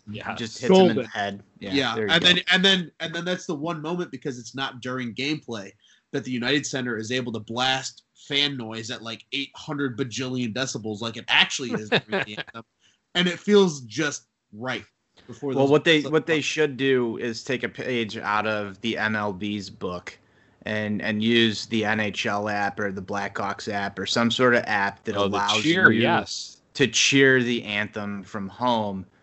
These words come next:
Speaker 2: that then pumps volume into the stadium. I think that that would be pretty fucking cool and tough.
Speaker 1: I agree.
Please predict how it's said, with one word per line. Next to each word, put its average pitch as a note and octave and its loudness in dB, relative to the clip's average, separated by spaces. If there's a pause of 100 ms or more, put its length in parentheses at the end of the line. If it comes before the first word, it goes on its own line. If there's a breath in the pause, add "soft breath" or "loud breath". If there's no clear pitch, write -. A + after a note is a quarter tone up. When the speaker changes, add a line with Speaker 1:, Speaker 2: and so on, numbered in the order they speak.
(140 soft breath)
Speaker 2:
that A2 -2
then A2+ 0
pumps A2+ -2
volume G2 -2
into F#2+ -6
the F#2 -12
stadium. F#2+ -8
I G2 -4
think A2 -4
that G2 -6
that G2 -2
would F#2+ -4
be G2 -4
pretty F#2+ -2
fucking F#2 -2
cool F2+ -4
and F#2 -6
tough. - -6 (1500)
Speaker 1:
I G2+ 0
agree. F#2+ -6